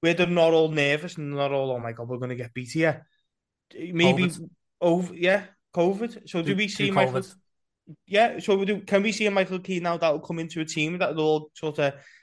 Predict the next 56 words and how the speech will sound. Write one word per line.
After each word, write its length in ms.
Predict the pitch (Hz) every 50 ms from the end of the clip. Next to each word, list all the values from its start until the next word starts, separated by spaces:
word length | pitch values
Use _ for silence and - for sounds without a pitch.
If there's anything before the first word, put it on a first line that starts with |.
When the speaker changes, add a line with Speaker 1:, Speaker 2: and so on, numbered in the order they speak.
| _ _ _
Speaker 1:
rally 280 | - 143 151 160 165 151
round 300 | 151 143 139 143 143 147
him 60 | 165 170
and 80 | 160 147
go, 140 | 139 135
"Lad, 260 | 139 156 156 165 156 170
you 60 | 170
know 80 | 180
what? 300 | 165 151 160 170 170 170 - _ _ _ _ _ - -
Don't 160 | 160 175 170
worry 180 | 160 156 156
about 320 | 156 151 170 165 160 165 190
it. 240 | 175 160 - - _ _
We'll 280 | - 139 135 143 143 139
help 260 | 135 135 135 135 147
you. 120 | 151 156
We're 120 | 151 147 139
here 160 | 139 139 135
to 160 | 131 - 127
help 200 | 127 127 160 - 156
you." 80 | 147
Not 180 | 156 170 170 160
all 180 | 165 160 160
sort 240 | 156 160 165 151 139
of 80 | 151 147
looking 260 | 147 143 147 147 147
after 260 | 139 139 - - 156 170
each 160 | 156 - 180
other, 120 | 170 175 165
which 240 | 160 151 156 -
the 140 | 143 - 156
last 220 | 160 175 170 - -
couple 200 | 170 143 147 139
of 60 | 131
years 380 | 127 135 147 170 165 143 - - _ _ _ _ _ _ _ -
we've 140 | 147 143 -
seen 380 | - 165 160 170 185 185 180 180
all 220 | 175 170 170 170
players 280 | 147 135 143 156 160 170
are 60 | 156
just 160 | 147 139 127
Speaker 2:
Yeah. 80 | 131 127
Speaker 1:
looking 180 | 127 - 135
after 240 | 123 120 - - 139
each 160 | 143 143 -
other, 160 | 160 156 -
making 260 | - 143 139 131 135 135
sure 360 | - 139 127 127 127 - - _ _ _ _
they're 240 | 127 139 135 139 143
not 160 | 151 151 147
the 80 | - 147
ones 260 | 143 139 139 135 135
to 80 | - 131
make 220 | 127 127 123 -
the 60 | 131
mistake. 380 | 127 120 - - 131 135 170